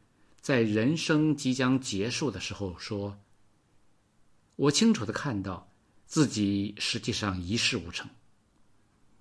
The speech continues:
就算我没有花费一生的时间著书立说，而是用那些时间玩乒乓球，今天的世界和人类历史也丝毫不会有任何影响或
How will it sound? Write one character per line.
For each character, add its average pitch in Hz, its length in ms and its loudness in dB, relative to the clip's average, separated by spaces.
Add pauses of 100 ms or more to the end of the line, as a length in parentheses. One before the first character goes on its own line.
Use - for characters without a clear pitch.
(160)
就 170 140 6
算 143 220 10
我 117 100 8
没 123 100 6
有 113 120 4
花 123 200 4
费 120 220 2
一 113 140 0
生 113 200 -2
的 110 80 -2
时 - 160 -4
间 113 460 0
著 117 180 -2
书 147 200 -4
立 113 160 -2
说， 139 360 -2 (460)
而 135 160 2
是 131 180 0
用 127 160 4
那 120 80 2
些 110 160 0
时 113 220 -2
间 123 400 0
玩 101 220 -2
乒 139 180 -2
乓 139 220 -2
球， 104 360 -6 (840)
今 233 220 6
天 185 200 2
的 151 80 2
世 123 280 0
界 110 360 2
和 107 180 -2
人 104 260 0
类 131 180 2
历 110 220 0
史 - 320 -8 (520)
也 98 180 -8
丝 - 240 0
毫 123 180 -2
不 113 140 -6
会 104 160 -6
有 92 140 -10
任 156 280 0
何 101 160 -6
影 92 300 -6
响 - 300 -10
或 87 440 -12